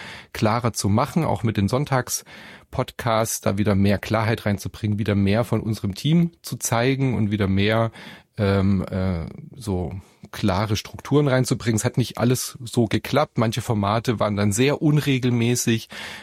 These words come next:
Wir hatten dann teilweise auch, weil wir alle so beschäftigt waren, sehr viele Interviews hintereinander,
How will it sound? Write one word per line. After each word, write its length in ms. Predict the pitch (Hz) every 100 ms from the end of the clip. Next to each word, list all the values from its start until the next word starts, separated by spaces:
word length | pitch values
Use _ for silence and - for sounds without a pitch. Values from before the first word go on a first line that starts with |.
| -
Wir 100 | 101
hatten 220 | 113 113
dann 160 | 104 101
teilweise 560 | 107 104 110 104 107
auch, 220 | - 101 110
weil 120 | 98
wir 160 | -
alle 140 | 107 117
so 100 | 107
beschäftigt 560 | 101 - 113 - 107
waren, 320 | 107 104 104 104 - - - -
sehr 300 | 110 98 117
viele 260 | 113 120 110
Interviews 560 | - 117 120 95 113 -
hintereinander, 720 | 107 104 98 127 151 151